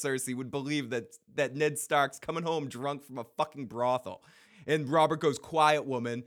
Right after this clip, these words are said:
And then s-, and N-, Ned says, "Jaime's fled the cities. Let me go bring him back to justice."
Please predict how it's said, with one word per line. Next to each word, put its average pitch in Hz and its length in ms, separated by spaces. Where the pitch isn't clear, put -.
And 139 240
then 143 200
s-, - 320
and 143 280
N-, 151 180
Ned 151 300
says, 127 280
"Jaime's 160 280
fled 143 240
the 131 40
cities. 120 480
Let 139 160
me 139 100
go 120 260
bring 139 160
him 127 80
back 113 240
to 120 80
justice." 104 580